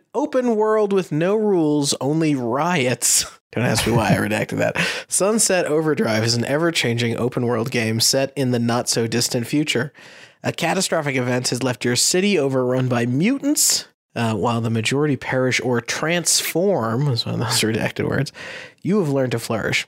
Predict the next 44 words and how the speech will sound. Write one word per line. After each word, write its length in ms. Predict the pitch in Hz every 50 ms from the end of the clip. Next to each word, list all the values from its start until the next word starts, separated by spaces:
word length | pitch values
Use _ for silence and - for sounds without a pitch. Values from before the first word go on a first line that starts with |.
| _ _ - -
Uh, 200 | - 123 120 120 117
you're 100 | 117 117
not 120 | 120 120
gonna 100 | - 123
pick 160 | 123 - 123
up 80 | - -
trash 560 | - 190 196 196 196 190 180 170 - - -
or 260 | 139 117 117 117 107 - -
serve 300 | - - 123 127 127 123
food. 260 | - 135 135 139 131
<laughs> 160 | - 156 151 160
Your, 340 | 147 135 135 120 113 113 -
your 240 | - 120 123 127
calling 320 | 135 - 139 135 139 143 135
is 200 | 135 127 160 - - - - - - _ -
mutant 580 | - 127 127 139 160 208 202 202 196 165 -
destruction 1000 | - 143 139 - - - - - 175 190 - - - - 135 107 95 202 208 - - _ -
with 220 | - 131 135 123
an 100 | 143 127 - -
arsenal 580 | 165 180 196 185 - 185 175 175 175 170 165 -
of," 300 | 131 135 139 135 135 131
and 120 | 156 160 160
I 80 | 165
felt 240 | 160 - 208 208 190
like 240 | 196 165 151 147 - -
I 120 | 135 135
redacted 460 | 131 135 139 147 160 165 156 - 143
these 180 | 135 127 127 123
next 200 | 127 120 120 -
two 140 | - 123 120
words 260 | 123 120 120 117 131
because 300 | 123 123 117 - 113 110
I 120 | 117 113
felt 260 | 117 - - 113 113 -
like 180 | 107 120 -
it 60 | 117
was 200 | 107 104 120 - - _ _ _
too 420 | - - - 117 113 110 110 110 110
descriptive, 600 | - - 120 - - 120 120 - 147 180 220 233 - _ _
"with 120 | - - 135
an 220 | 143 131 127 - - _ _ - -
arsenal 420 | 139 170 180 - - 180 165 151
of 240 | - 131 123 120 120 - _ _
kick-ass, 800 | - - - 220 220 - - - 175 180 185 190 202 - - -